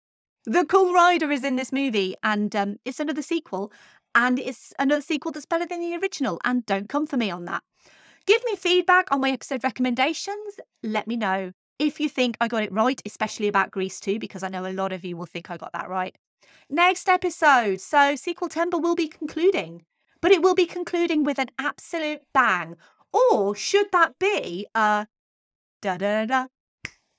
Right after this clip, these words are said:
Because Addams Family Values is a movie that I know you all want.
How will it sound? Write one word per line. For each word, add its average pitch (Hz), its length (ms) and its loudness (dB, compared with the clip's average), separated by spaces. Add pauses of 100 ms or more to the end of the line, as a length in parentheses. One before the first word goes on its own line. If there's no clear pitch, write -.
(500)
Because 311 840 0
Addams 339 320 0
Family 302 300 0
Values 180 760 -6 (180)
is 262 120 0
a 302 60 -2
movie 339 280 0
that 330 160 4
I 320 140 2
know 330 140 2
you 339 200 -2
all 302 180 -6
want. 165 500 -10